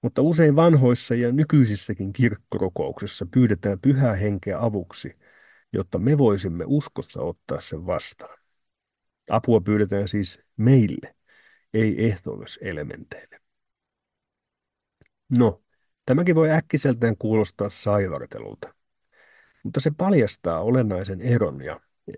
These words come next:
kuvaa myös sitä, miten perinteinen luterilainen teologia, sanoisinko oikeasti luterilainen teologia, on nojannut Jumalan sanan ja sen vaikuttavuuteen. Hankalia juttuja, mutta yritän nyt vielä summata tätä kaikkea.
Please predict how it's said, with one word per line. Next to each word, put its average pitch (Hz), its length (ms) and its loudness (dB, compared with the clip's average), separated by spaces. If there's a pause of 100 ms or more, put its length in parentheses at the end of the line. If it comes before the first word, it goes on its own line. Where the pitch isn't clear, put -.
(180)
kuvaa 123 300 4
myös 104 260 0
sitä, 131 240 -2
miten 87 380 -8
perinteinen 107 640 2
luterilainen 104 680 0
teologia, 67 600 -12 (540)
sanoisinko 90 800 -8
oikeasti 127 540 2
luterilainen 76 680 -12
teologia, 65 640 -14 (640)
on 90 140 -2
nojannut 104 600 2 (180)
Jumalan 117 420 2
sanan 95 460 0
ja - 100 -16
sen - 220 -12
vaikuttavuuteen. 92 880 -10 (1500)
Hankalia 175 360 6
juttuja, 143 460 2
mutta 85 200 -4
yritän 208 340 2
nyt 147 220 -4
vielä 185 320 4
summata 127 580 -2
tätä - 220 -18
kaikkea. - 500 -16